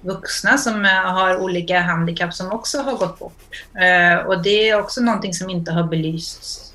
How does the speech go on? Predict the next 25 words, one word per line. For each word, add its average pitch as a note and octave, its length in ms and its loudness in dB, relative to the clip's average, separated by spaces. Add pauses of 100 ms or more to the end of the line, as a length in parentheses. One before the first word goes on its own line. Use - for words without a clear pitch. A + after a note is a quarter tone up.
(120)
eh, E3+ 340 2
mycket F3 260 -4
i E3 80 -2
media. E3+ 640 -2
Att, - 260 -6
eh, F#3 220 2 (1000)
ja, A3+ 140 4
men A3+ 120 6
det, G#3+ 100 2
det, G#3 120 6
det G#3+ 120 0
är A3 40 0
nog G#3+ 180 -2
fruktansvärt A#3 680 0
att F3 120 -8
vi G3+ 200 0
inte F#3 300 -4
tar F#3 160 -2
hand F3+ 320 -2
om F#3 140 -6
alla G3+ 260 2
människor F3 460 -2
i D3+ 40 -4
vårt - 240 -6
samhälle. D#3+ 400 -8